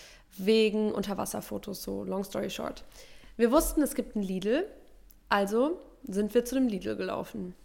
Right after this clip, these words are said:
Weil natürlich oft, man kennt es ja, Aldi, Lidl, so, die haben ja ganz oft so Taucherbrillen und so bla bla bla, ihr wisst schon. Sind da hingelaufen, da gab es keine Taucherbrille. Wir hätten,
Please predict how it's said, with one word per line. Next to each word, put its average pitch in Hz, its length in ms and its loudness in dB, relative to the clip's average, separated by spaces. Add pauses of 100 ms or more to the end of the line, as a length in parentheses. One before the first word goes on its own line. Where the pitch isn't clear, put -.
(120)
Weil 202 240 6
natürlich 196 360 0
oft, - 220 -2
man 196 120 -2
kennt 190 180 -4
es - 100 -8
ja, 190 100 0
Aldi, 196 220 0
Lidl, 196 240 -2
so, 190 100 -4
die 190 120 -4
haben 190 100 -4
ja 190 60 -4
ganz 190 180 -6
oft - 160 -12
so 190 560 -2
Taucherbrillen 214 460 -2
und 196 120 -4
so 185 340 -4 (140)
bla 190 140 0
bla 202 100 -4
bla, 220 240 2
ihr 190 120 -2
wisst - 140 -6
schon. 302 140 0 (1000)
Sind 262 140 6
da 269 80 8
hingelaufen, 285 580 4 (240)
da 247 120 4
gab 226 380 6
es - 180 -4
keine 196 260 -4
Taucherbrille. - 680 -6 (840)
Wir 208 100 4
hätten, 262 520 2